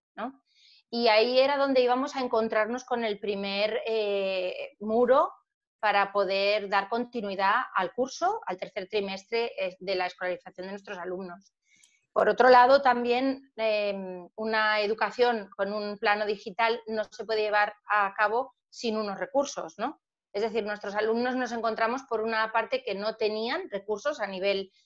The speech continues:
eh, de ordenadores, tablets, etcétera, o que simplemente tampoco no tenían conectividad wifi, ¿no? No sé si ustedes lo saben, que Barcelona ciudad tiene algunos aspectos, eh, algunos barrios centrales donde la wifi puede ser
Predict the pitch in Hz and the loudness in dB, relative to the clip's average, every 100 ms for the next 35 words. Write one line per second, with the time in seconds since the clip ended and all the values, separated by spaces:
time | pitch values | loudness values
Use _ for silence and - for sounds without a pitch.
0 | _ - 196 190 185 190 190 185 180 180 | _ -4 0 0 0 -2 -2 0 -2 -2
1 | 208 190 202 202 202 202 202 208 202 196 | -4 0 2 2 2 0 -2 2 2 4
2 | 202 202 - 190 220 214 247 285 320 _ | 0 -2 -12 -12 -6 0 2 2 0 _
3 | _ _ - 233 - 214 254 247 240 247 | _ _ -2 -2 0 0 0 2 2 2
4 | 277 277 262 269 247 208 208 208 208 202 | 0 0 0 2 0 -2 -2 -4 -2 -2
5 | 196 202 196 180 180 220 - 175 180 302 | -2 -6 -2 -2 0 -2 -4 -10 -8 -10
6 | _ _ - 214 240 262 269 247 247 247 | _ _ -10 -8 -4 -4 0 0 0 -2
7 | 269 277 233 208 196 - 196 208 233 254 | -2 0 0 2 0 -2 -4 -2 -2 -2
8 | 262 247 254 277 - _ _ - 226 226 | -2 4 4 4 -2 _ _ 0 2 4
9 | 214 226 220 214 233 220 - 226 220 220 | 2 0 -2 -6 -6 -6 -2 0 0 -4
10 | - 220 208 208 208 202 233 233 214 254 | -8 -4 -2 0 0 0 -2 -2 2 2
11 | 247 233 226 220 233 247 208 180 196 190 | 2 -2 -4 -2 0 0 0 -2 -4 -2
12 | 190 190 185 180 202 190 202 196 185 202 | 0 0 -2 -4 -8 -10 -6 -6 -4 -2
13 | 196 | -2